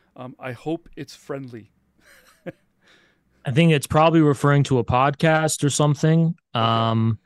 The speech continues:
Speaker 1: So it's just
Speaker 2: if
Speaker 1: an
Speaker 2: you have any
Speaker 1: invitation.
Speaker 2: inquiries and you wanna
Speaker 1: <laughs>
Speaker 2: just send me a D M on Twitter and we'll see if it can happen.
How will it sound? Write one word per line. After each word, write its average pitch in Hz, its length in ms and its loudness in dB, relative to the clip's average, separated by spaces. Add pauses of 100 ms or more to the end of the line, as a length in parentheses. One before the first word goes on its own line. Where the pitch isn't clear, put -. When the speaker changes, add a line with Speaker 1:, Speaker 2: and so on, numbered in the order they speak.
(220)
Speaker 1:
So 147 80 -8
it's 131 100 -12
just 151 180 -2
Speaker 2:
if - 40 -6
Speaker 1:
an 180 60 4
Speaker 2:
you 196 60 6
have 220 120 6
any 208 220 6
Speaker 1:
invitation. 190 60 6
Speaker 2:
inquiries 160 720 4
and 131 100 2
you 127 80 2
wanna 120 540 0
Speaker 1:
<laughs> - 160 -10
Speaker 2:
just 143 300 -6
send 175 240 2
me 165 100 4
a 147 40 2
D 135 200 2
M 131 100 0
on 120 120 0
Twitter 120 360 0
and 101 220 -4
we'll 104 100 -4
see 107 220 -4
if 104 140 -6
it 104 60 -6
can 101 120 -8
happen. 104 460 -6